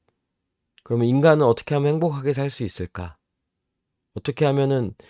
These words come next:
인간이 그렇게 원하는 행복을 얻을 수 있는 지혜를 얻게 되는 것일까?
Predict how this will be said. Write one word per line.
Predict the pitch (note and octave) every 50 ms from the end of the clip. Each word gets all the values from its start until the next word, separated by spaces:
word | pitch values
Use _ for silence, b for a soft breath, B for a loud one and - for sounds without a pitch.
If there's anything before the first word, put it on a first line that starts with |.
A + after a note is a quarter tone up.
| b b b b b
인간이 | - A#2+ B2+ C#3+ C#3+ C#3+ C#3+
그렇게 | C3 C3 B2+ A2 -
원하는 | B2 G#2 F2 F#2 G2 G#2+ A#2 B2 B2 B2 A#2+
행복을 | C3 C#3 C#3+ C3+ C3+ A#2 C3 A#2+
얻을 | G2+ F2+ F2 G#2 G2+
수 | - - -
있는 | G#2+ A2 B2 C#3 C3+ A2+ E2+ D#2+ _ _ _ _ _ _
지혜를 | - - - F#2 F#2 F#2+ F#2 G2
얻게 | F2 C#2+ - - - G#2+
되는 | F#2 G#2 G#2 G#2+ G#2+
것일까? | F#2+ F#2 D#2+ - E2 - - F#2 F2+ E2+ E2+